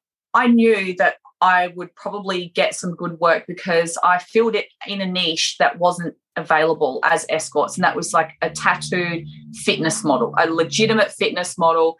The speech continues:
with tattoos, with the face out and everything. And I know I look good. I've got a pretty face.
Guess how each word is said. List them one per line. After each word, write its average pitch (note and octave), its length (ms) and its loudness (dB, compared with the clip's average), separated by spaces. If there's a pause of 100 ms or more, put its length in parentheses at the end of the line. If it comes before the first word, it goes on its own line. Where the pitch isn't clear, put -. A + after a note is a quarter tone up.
(180)
with G#3+ 200 -2
tattoos, F3+ 500 0
with F3+ 140 -4
the F3 60 -16
face F#3+ 400 -2
out D#3+ 300 4 (280)
and E3 120 -12
everything. G3 500 -4
And F3+ 120 0
I F3 40 0
know F#3+ 340 2
I F3 140 4
look A3 260 0
good. A#3 340 2
I've F#3 160 2
got E3 100 -10
a E3+ 80 -14
pretty A#3+ 200 -6
face. G3 540 -4